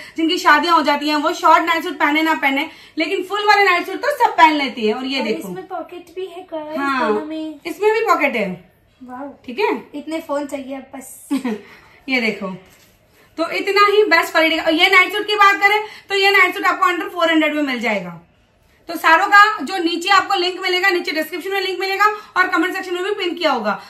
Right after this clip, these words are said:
Speaker 1: हर color का साथ साथ, साथ साथ रहेगा। Double नाइट सूट combo लिख के होगा तो वो वाला होगा,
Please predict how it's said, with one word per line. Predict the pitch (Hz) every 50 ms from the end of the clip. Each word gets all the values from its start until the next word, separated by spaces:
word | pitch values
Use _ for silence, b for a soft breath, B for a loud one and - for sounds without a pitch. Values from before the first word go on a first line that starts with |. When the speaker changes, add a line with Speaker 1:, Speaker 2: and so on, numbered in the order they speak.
| B B -
Speaker 1:
हर | 320 359 -
color | - 359 330 349 359 339
का | 370 381
साथ | - 381 339 -
साथ, | - 349 349
साथ | 339 339 320 311
साथ | 311 339 320 320
रहेगा। | 302 294 294 302 311
Double | 294 294 294 320 330
नाइट | 320 311 311 311
सूट | 330 311
combo | - 320 302 285 320
लिख | 311 302 -
के | - 320
होगा | 311 302 311
तो | 311 320 277
वो | 233 247 247
वाला | 254 277 277 285
होगा, | 294 285 277 269 277 277